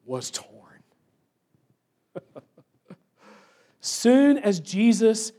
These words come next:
had atoned for us, the way for us back into God was opened wide.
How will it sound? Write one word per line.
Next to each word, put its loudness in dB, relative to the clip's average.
had 0
atoned 2
for -4
us, 0
the 4
way 0
for 2
us 0
back 0
into 0
God 2
was 4
opened -12
wide. -16